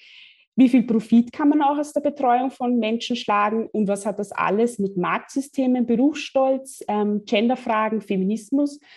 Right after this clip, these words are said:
sowie der We-, dem Wert der Arbeit im Betreuungssektor zu tun? Neoliberalismus in der Pflege.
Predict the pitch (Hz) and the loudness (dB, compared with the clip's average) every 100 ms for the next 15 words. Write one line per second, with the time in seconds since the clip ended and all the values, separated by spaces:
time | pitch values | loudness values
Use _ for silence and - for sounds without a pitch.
0 | _ - 240 208 240 247 226 220 220 - | _ -4 0 4 4 4 0 -2 -4 -8
1 | 170 175 185 196 - 214 180 180 220 240 | -6 -2 -2 -2 0 0 2 0 0 -6
2 | - 220 175 185 220 - 202 202 202 180 | -8 -4 -2 -2 -2 -4 -4 -4 -2 -2
3 | 185 185 - - 165 170 165 165 160 160 | -2 -2 -6 -8 -10 -10 -8 -8 -8 -10
4 | - - - _ _ 208 196 262 285 - | -18 -20 -20 _ _ 0 2 2 0 0
5 | 220 247 240 226 226 240 269 247 - - | 2 4 2 2 0 -2 -4 -6 -8 -18
6 | - 208 202 202 - 175 160 170 165 | -6 -2 -2 -4 -4 -2 0 -2 -4